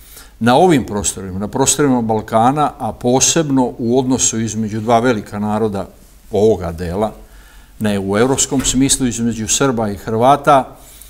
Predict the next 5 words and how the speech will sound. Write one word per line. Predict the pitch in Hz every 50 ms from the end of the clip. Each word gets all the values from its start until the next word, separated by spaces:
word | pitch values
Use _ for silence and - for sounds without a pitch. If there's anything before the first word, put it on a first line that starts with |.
| - - -
to | - 131 117
se | - - 120
osjetilo | 113 127 123 - 160 139 - 156 151 147 139 131 - -
i | 139 127 123
najjača | 120 131 170 190 180 147 127 127 131 131 127 - - 117 98 87